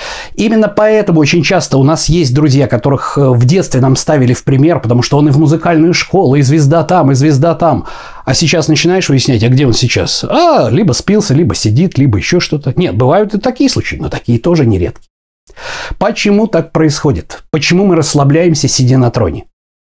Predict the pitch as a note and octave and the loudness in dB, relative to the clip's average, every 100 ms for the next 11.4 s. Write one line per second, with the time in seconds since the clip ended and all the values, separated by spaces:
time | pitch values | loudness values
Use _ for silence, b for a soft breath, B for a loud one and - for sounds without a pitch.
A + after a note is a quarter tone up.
0 | B B - A#2+ A#2+ A2+ B2 A2 D#3+ F#3+ | B B -4 -2 0 0 0 0 0 -2
1 | - - G2 - G2+ C3 C3 B2 A#2+ - | -6 -4 -2 -2 0 0 0 -2 -2 -2
2 | A#2 A#2+ G#2 F#2 C#2+ - G2+ C#3 C#3+ - | 0 2 2 0 -4 -4 -2 -2 -4 -12
3 | _ _ _ - B2 C3 F3 G#3 B3+ D#4 | _ _ _ -4 0 0 0 0 0 2
4 | A#3 D3 E3+ E3+ D3+ B2+ D#3+ C3+ - A#2+ | 2 2 0 2 2 0 0 -2 -2 0
5 | G#3+ B2 A#2 C#3 F3+ G#3 - A2+ C3 - | 0 0 0 0 0 0 -2 -2 -2 -2
6 | F2 B B B B - G3+ D3+ G3 - | -4 B B B B -2 -2 -2 -6 -10
7 | - - E3+ D#3 D3+ A#3+ D4+ C#3 A2+ D3 | -2 0 0 0 0 0 0 2 2 2
8 | E3+ E3 G3 - G2+ - - E3+ F3 F#3 | 2 2 0 0 -4 -4 -2 -2 0 0
9 | D3+ B2 G2 A#2+ B2 F#3+ A#3 G#3+ D3+ D#3+ | -2 -2 -2 0 0 0 0 0 0 0
10 | C#3+ - D3 E3 C3+ C3+ C3+ A#2 F#3 A#3+ | 0 0 0 0 0 0 0 0 0 0
11 | B3+ - C4 C4 | 0 0 -2 -4